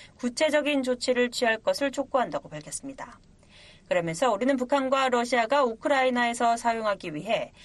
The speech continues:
북한에서 러시아로 불법 무기를 이전하는 데 관여한 행위자 및 단체에 대해 계속해서 책임을 묻고 비용을 부과할 것이라고 강조했습니다.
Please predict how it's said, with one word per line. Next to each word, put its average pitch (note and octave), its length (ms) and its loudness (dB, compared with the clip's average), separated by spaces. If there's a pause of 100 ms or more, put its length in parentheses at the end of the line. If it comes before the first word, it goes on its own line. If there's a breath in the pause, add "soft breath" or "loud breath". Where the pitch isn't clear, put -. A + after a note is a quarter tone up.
(120)
북한에서 A#3 500 0
러시아로 C4+ 720 2
불법 C4 380 0
무기를 A#3+ 460 0
이전하는 G#3 520 -6
데 F#3+ 140 0
관여한 F3+ 480 -2 (360 loud breath)
행위자 C#4+ 400 2
및 B3 180 0
단체에 G3 400 0
대해 D#3+ 460 -2
계속해서 A3+ 600 -2
책임을 D#4+ 480 -2
묻고 E3 480 -8
비용을 B3+ 460 0
부과할 A3 400 0
것이라고 F3 580 -6
강조했습니다. C#3 800 -12